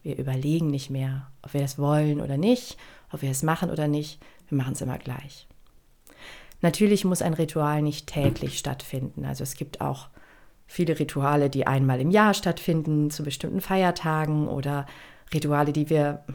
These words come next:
monatlich, wöchentlich, zu bestimmten Jahreszeiten, zu bestimmten Anlassen, Anlässen veranstalten. Es, das Ziel ist immer dasselbe.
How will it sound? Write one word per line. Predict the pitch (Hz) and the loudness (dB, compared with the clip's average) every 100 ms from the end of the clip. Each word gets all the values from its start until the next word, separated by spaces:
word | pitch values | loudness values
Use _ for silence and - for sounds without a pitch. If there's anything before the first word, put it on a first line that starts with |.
| - | -2
monatlich, | 175 190 170 165 156 160 165 | 2 4 4 2 -2 2 2
wöchentlich, | 175 - 160 156 156 160 170 | 2 2 -4 -2 0 0 -2
zu | - | -4
bestimmten | 165 - 185 185 190 | -2 0 0 0 0
Jahreszeiten, | 156 165 175 - - 147 151 156 147 | 2 2 2 0 0 0 0 -2 -2
zu | - 151 | -4 -8
bestimmten | 143 - 143 - | -8 -6 -8 -6
Anlassen, | - 135 135 135 147 135 - - - - | -2 0 0 -2 -4 -8 -10 -20 -8 2
Anlässen | 160 151 139 139 147 135 151 | 4 6 4 2 0 -2 -4
veranstalten. | - 147 - 131 - - 139 135 - - - - - - - | -10 -8 -6 -4 -6 -6 -8 -8 -14 -16 -20 -20 -20 -20 -10
Es, | - - - _ - - | -6 -6 -8 _ -20 -6
das | 165 156 - | -2 0 4
Ziel | 285 | 6
ist | 247 - | 6 4
immer | 160 139 | 2 2
dasselbe. | 123 - 127 127 131 | 0 -4 -4 -6 -6